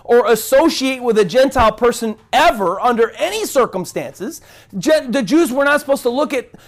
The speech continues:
the Gentiles as if they were some unholy, un-, like, unholy demon dog that they weren't supposed to touch or even look upon. Uh,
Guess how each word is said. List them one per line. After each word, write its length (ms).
the 120
Gentiles 600
as 140
if 120
they 140
were 160
some 320
unholy, 720
un-, 340
like, 400
unholy 680
demon 400
dog 420
that 140
they 100
weren't 220
supposed 240
to 60
touch 360
or 60
even 200
look 240
upon. 540
Uh, 200